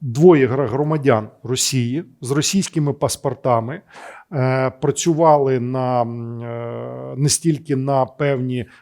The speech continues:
політичні сили, скільки працювали на, я так розумію, на п'яту службу Ф С Б. ем, ви, е, вимислювали, придумували,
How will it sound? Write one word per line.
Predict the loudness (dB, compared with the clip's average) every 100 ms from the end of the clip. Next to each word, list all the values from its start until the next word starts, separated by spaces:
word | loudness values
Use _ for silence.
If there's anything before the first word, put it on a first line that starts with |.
| -2
політичні | 2 2 2 -4 -4 0
сили, | 2 2 0 -6
скільки | -6 -8 -6 -8
працювали | -8 -6 0 4 4 2
на, | -4 -4 -4
я | -4
так | -8 -10
розумію, | -12 -10 -8 -8
на | -6
п'яту | -4 -6 -6
службу | -12 -12 -12
Ф | -10
С | -8 -8
Б. | -6 -8 -8 _ _ _ -20 -20 -20 -12
ем, | 0 2 2 2 0 -2 -6 -10 -14 -18 -18 -10 -8 -2 6
ви, | 8 8 2
е, | -2 -6 -4 -4 -4
вимислювали, | -6 2 6 6 6 2 0 -4 -6 -6 -6
придумували, | -4 0 2 0 -2 -2 -2 -6 -8 -10